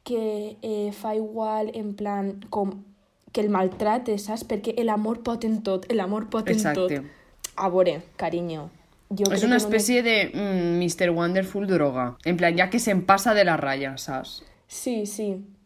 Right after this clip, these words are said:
Speaker 1: la veritat que sí. I, a veure, si ho han fet per això, o sigui, haver estat superbé que ho haveren dit, haveren dit, "Mira, és perquè ha tingut estos comentaris", i la gent haverà dit, "Vale", o sigui, eixos comentaris tenen una repercussió,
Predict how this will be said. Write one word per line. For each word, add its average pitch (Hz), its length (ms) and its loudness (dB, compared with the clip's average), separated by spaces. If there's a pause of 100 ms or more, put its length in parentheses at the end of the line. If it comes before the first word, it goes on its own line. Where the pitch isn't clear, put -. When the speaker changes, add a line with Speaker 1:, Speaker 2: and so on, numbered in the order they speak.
(100)
Speaker 1:
la 220 100 -4
veritat 202 300 -2
que 220 100 -10
sí. 190 280 -10 (460)
I, 220 260 -2 (240)
a 208 100 2
veure, 202 220 0
si - 160 -6
ho 226 100 0
han 240 80 -4
fet 214 160 -4
per 208 120 -4
això, 214 480 -2 (380)
o 233 100 -4
sigui, 214 200 -4 (320)
haver 202 300 -2
estat 214 360 -6
superbé 190 680 -4
que 226 100 -6
ho 196 120 0
haveren 185 320 2
dit, 175 160 -2
haveren 180 260 -2
dit, 170 200 -4 (720)
"Mira, 196 320 -2 (300)
és 220 200 -4
perquè 190 380 -6 (140)
ha 175 320 -4
tingut 185 260 -6
estos 190 220 -10
comentaris", 196 760 -4 (300)
i 240 80 -6
la 196 120 0
gent 196 160 -2
haverà 196 260 0
dit, 170 180 -2
"Vale", 180 360 0 (420)
o 226 60 -8
sigui, 196 240 -2
eixos 196 220 -6
comentaris 196 720 -4
tenen 214 160 -4
una 214 140 -2
repercussió, 190 920 -4